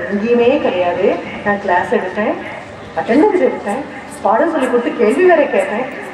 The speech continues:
டெஸ்ட் வைப்பேன், நீ திரும்பி பார்க்கறதுக்குள்ள அரியாசோ ரிசல்ட்டோ கையில வந்துடும், வேற வழியே கிடையாது. சினிமால நாற்பது வயதான நண்பர் கூட, "நண்பரே, நண்பரே" அப்படின்னு சொல்லிட்டு அந்த நடிகர் இளைஞராக கல்லூரிக்கு வருவாரு.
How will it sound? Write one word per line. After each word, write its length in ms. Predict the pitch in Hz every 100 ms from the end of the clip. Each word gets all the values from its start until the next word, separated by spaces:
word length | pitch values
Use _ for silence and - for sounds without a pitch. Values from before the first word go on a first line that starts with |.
| -
டெஸ்ட் 320 | 240 - -
வைப்பேன், 380 | 330 - 214 269 - -
நீ 80 | 226
திரும்பி 360 | 226 285 311 330
பார்க்கறதுக்குள்ள 580 | 269 247 240 349 330
அரியாசோ 360 | 208 240 254 262
ரிசல்ட்டோ 420 | 285 240 233 269 262
கையில 280 | 202 233 208
வந்துடும், 380 | 196 202 220 302 - - -
வேற 160 | 208 202
வழியே 480 | 196 220 240 302
கிடையாது. 460 | 359 269 208 196 277 381 - - - -
சினிமால 540 | 233 214 220 196 226 359 - -
நாற்பது 520 | 208 202 277 427 440 381
வயதான 360 | 269 214 202 190 180
நண்பர் 340 | 196 - -
கூட, 320 | 196 240 427 - - 214
"நண்பரே, 380 | 240 262 330 359
நண்பரே" 440 | 262 226 247 269
அப்படின்னு 220 | - 240
சொல்லிட்டு 240 | 240 220 392
அந்த 140 | 294
நடிகர் 460 | 202 208 269 - 208
இளைஞராக 480 | 208 240 262 240
கல்லூரிக்கு 560 | 247 - 214 240 254 214
வருவாரு. 400 | 180 180 190 -